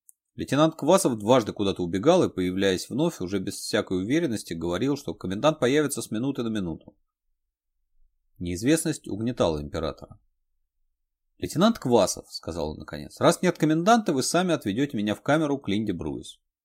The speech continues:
Квасов хотел было сказать, что без ведома коменданта это не положено, но, вспомнив, что перед ним император, живо кивнул. «Я готов, Ваше Величество!» И так щелкнул каблуками, что у Джона едва не заложило уши. «Э, лейтенант,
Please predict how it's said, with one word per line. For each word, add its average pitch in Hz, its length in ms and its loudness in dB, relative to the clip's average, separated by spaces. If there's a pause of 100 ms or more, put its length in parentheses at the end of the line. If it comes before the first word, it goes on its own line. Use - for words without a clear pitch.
(600)
Квасов 98 360 -4
хотел 110 300 0
было 104 200 0
сказать, 110 320 0
что - 140 -6
без 107 160 -2
ведома 107 300 2
коменданта 117 540 2
это 110 140 -2
не 101 80 -2
положено, 113 600 0 (500)
но, 107 140 -2
вспомнив, 107 440 0
что 92 140 -4
перед 92 200 -4
ним 95 180 -2
император, 104 480 2
живо 98 260 0
кивнул. 87 440 -8 (200)
«Я - 140 0
готов, - 300 6
Ваше 101 220 -2
Величество!» - 520 -6 (240)
И - 80 -20
так - 300 0
щелкнул 110 420 -2
каблуками, 107 540 0
что 95 180 -4
у 87 80 -2
Джона 113 240 -2
едва 95 300 -2
не 90 100 -4
заложило 90 400 -4
уши. 80 340 -6 (1080)
«Э, 90 320 -2 (220)
лейтенант, 85 680 -4